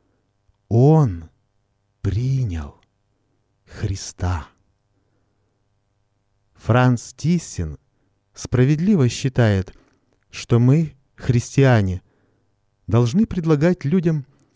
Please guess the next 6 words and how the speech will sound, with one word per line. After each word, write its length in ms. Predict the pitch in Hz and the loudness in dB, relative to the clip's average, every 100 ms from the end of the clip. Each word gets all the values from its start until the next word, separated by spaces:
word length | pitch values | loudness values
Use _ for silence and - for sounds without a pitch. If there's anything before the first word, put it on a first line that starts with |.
| - | -20
спасение, 920 | - - 170 - 170 127 82 67 - _ _ _ _ _ _ _ _ _ - | -12 -8 -8 -4 -2 -2 -2 -10 -16 _ _ _ _ _ _ _ _ _ -6
потому 320 | 101 107 113 | -4 -2 -2
что 260 | - 113 - _ _ _ _ _ _ _ | -2 -4 -6 _ _ _ _ _ _ _
это 320 | - 123 - 123 | -2 -2 0 -4
именно 640 | - 123 127 123 120 120 _ _ | -2 -4 -2 -2 -4 -6 _ _
то, 360 | 165 131 76 | 2 2 0